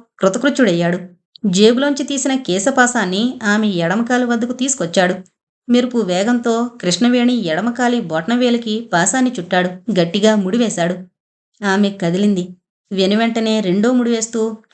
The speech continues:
"ఉగ్రభైరవం, శాతకబంధం, అజారక్" అన్నాడు. ఆమె కళ్ళు తెరిచింది. "మహోగ్రభైరవం, శాతకబంధం, అజారక్." మూడో ముడి మరింత గట్టిగా బిగించాడు డోరా. అతని పెదవులపైన విజయ దరహాసం,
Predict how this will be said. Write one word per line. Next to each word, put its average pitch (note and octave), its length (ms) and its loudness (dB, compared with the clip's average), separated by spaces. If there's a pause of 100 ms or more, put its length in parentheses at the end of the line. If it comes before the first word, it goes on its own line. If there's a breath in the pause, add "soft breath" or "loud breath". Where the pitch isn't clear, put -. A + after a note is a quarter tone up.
"ఉగ్రభైరవం, G#3+ 760 0
శాతకబంధం, G#3+ 920 -2 (120)
అజారక్" G#3+ 380 2 (160)
అన్నాడు. F3 340 2 (640)
ఆమె A3 200 0
కళ్ళు G#3 320 0
తెరిచింది. F#3 540 -2 (960)
"మహోగ్రభైరవం, G#3+ 960 0
శాతకబంధం, G#3+ 800 0
అజారక్." G3 440 0 (640)
మూడో C4+ 260 2
ముడి C4 200 0
మరింత A3+ 360 -2
గట్టిగా F3+ 460 -2
బిగించాడు F3+ 560 0
డోరా. E3+ 380 -2 (640)
అతని A#3+ 260 2
పెదవులపైన G#3 880 0
విజయ F#3+ 340 -2
దరహాసం, F3+ 640 -2